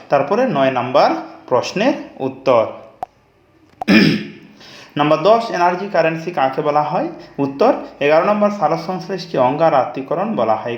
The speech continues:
কেন? এ, দশ নম্বর এটা, এটা এগারো নম্বর প্রশ্নের উত্তর। তারপরে দেখো বারো নম্বর, যে ফটোফসফোরাইলেশন ও কার্যপ্রণালী ফটোলাইসিসের সংজ্ঞা, প্রথমটি সংজ্ঞা, দ্বিতীয়টি,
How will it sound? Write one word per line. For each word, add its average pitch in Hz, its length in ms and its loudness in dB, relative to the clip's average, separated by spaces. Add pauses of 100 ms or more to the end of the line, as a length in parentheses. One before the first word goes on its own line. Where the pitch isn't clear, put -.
কেন? 185 140 -2 (580)
এ, 131 320 2
দশ 147 280 2
নম্বর 165 260 0
এটা, 208 200 0
এটা 277 180 0
এগারো 120 280 4
নম্বর 113 260 -4
প্রশ্নের 202 460 -2 (340)
উত্তর। 117 460 0 (1160)
তারপরে 202 300 4
দেখো 226 280 0
বারো 156 260 4
নম্বর, 113 380 -4 (260)
যে 160 100 4
ফটোফসফোরাইলেশন 180 1300 0 (220)
ও 151 100 4
কার্যপ্রণালী 175 760 0 (140)
ফটোলাইসিসের 143 720 -2
সংজ্ঞা, 120 540 -6
প্রথমটি 156 360 -8
সংজ্ঞা, 160 320 -6
দ্বিতীয়টি, 151 640 -6